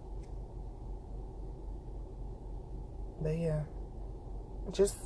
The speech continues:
you know, listen to, to your mind and observe the things that you do in certain situations, and observe, you know, the things that you do mentally, you know, how you think and how you view certain situations,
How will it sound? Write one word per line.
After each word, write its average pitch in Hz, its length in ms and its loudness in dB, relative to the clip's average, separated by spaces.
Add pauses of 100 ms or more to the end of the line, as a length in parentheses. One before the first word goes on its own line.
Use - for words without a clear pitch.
(100)
you 190 140 10
know, 180 580 10
listen 196 400 12 (140)
to, 175 420 12 (280)
to 196 140 8
your 160 220 12
mind 156 480 12
and 143 160 6 (560)
observe 156 480 12
the 175 80 4
things 170 320 8
that 160 260 10
you 170 120 6
do 147 280 10
in 175 80 10
certain 160 200 10
situations, 151 920 8
and 135 320 10 (540)
observe, 156 760 12
you 180 160 10
know, 175 200 12
the 160 120 4
things 175 300 10
that 175 180 8
you 170 40 8
do 180 220 12
mentally, 160 760 8
you 156 120 6
know, 160 140 10
how 170 180 8
you 170 200 8 (140)
think 160 260 8
and 156 120 8
how 165 100 12
you 156 160 8
view 151 220 6
certain 160 240 8
situations, - 840 6